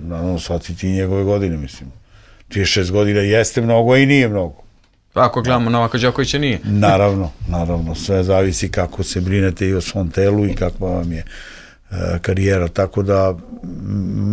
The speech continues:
Speaker 1: mislim da je dobra i velika stvar urađena. Žao mi je što nije tu Bjelica da to sve uparimo do kraja, ali, kažem vam, to je, e, to je njegov izbor i mi smo tu uvek.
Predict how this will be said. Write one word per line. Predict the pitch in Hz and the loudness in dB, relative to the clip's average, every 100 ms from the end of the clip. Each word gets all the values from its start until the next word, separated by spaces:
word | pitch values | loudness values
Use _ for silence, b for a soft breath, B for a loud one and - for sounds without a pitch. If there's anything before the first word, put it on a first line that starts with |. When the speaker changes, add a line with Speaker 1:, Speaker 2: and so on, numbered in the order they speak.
| 107 | 2
Speaker 1:
mislim | 107 - 113 101 | 2 2 0 2
da | 104 | 2
je | 98 | 4
dobra | 113 110 98 80 - 67 71 101 | 4 4 2 0 -6 -12 -10 -4
i | 98 | 0
velika | 104 98 90 98 | 2 2 0 -4
stvar | - 92 90 | 0 0 0
urađena. | 95 101 98 101 98 95 b b b b b b b b - | 0 0 2 2 0 -2 b b b b b b b b -6
Žao | 92 120 123 | 2 6 6
mi | 123 | 4
je | |
što | 113 131 | 2 2
nije | 127 127 | 4 2
tu | 135 123 | 2 2
Bjelica | 147 175 110 - | 4 4 4 2
da | 98 95 95 | 0 2 0
to | 85 110 | 0 -2
sve | - 113 | 2 2
uparimo | 110 107 117 107 104 | 2 4 2 2 0
do | 92 | 0
kraja, | 101 107 147 170 - | 2 4 6 4 2
ali, | 123 143 - - | 0 0 -2 -4
kažem | 120 104 101 | -2 0 0
vam, | 87 | -2
to | - 107 | -2 0
je, | 104 95 b b b b b b _ | 0 -2 b b b b b b _
e, | 117 95 92 101 | -8 -2 2 2
to | 104 101 | 2 2
je | 98 95 - - | 0 -2 -6 -8
njegov | 92 98 101 104 110 98 | -4 0 2 2 2 2
izbor | 101 98 110 127 | 0 2 2 2
i | 139 117 117 117 - - - | 2 0 -2 -4 -18 -20 -16
mi | - 95 98 | -6 -2 -2
smo | - 101 | 0 -4
tu | - 165 | 0 0
uvek. | 90 90 110 104 | 0 -2 -2 -2